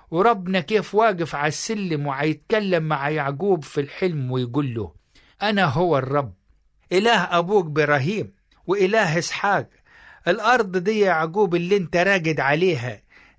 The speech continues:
دي راح أديها لك وكمان لعيالك بعدك،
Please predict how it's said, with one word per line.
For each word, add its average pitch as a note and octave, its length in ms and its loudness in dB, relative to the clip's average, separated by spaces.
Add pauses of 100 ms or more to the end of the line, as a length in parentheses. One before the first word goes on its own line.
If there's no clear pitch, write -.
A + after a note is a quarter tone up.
دي G#3 220 2
راح - 240 0
أديها D3+ 500 2
لك B2+ 280 -6 (480)
وكمان G3 600 2
لعيالك C#3+ 640 0
بعدك، A#2 480 -4